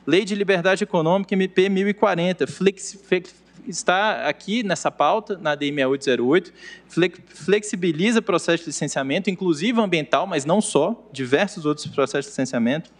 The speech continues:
Resolução conama, número quinhentos, que foi acertadamente afastada pelo plenário dessa corte. Também o decreto aqui que autoriza a construção de empreendimentos em cavernas, cavidades naturais, também trazido ao conhecimento dessa corte.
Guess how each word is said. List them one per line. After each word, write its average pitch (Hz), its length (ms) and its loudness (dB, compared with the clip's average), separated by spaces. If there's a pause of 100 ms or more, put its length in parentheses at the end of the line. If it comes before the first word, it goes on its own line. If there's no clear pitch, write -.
(380)
Resolução 185 480 0
conama, 185 800 2
número 143 220 -8
quinhentos, 156 480 0
que 147 100 -2
foi 170 260 0 (320)
acertadamente 175 920 0
afastada 165 720 2
pelo 143 220 0
plenário 143 420 0
dessa 151 260 -4
corte. - 540 -2 (480)
Também 151 240 4
o 208 40 2
decreto 196 500 2
aqui - 160 -4
que - 80 -2
autoriza 190 500 2
a 196 40 2
construção 202 600 0
de 208 80 2
empreendimentos 190 640 0
em 196 80 -4
cavernas, 156 680 2
cavidades 156 460 2
naturais, 151 680 2
também 147 420 0
trazido 170 420 2
ao 165 40 0
conhecimento 160 440 0
dessa 156 200 0
corte. - 480 -2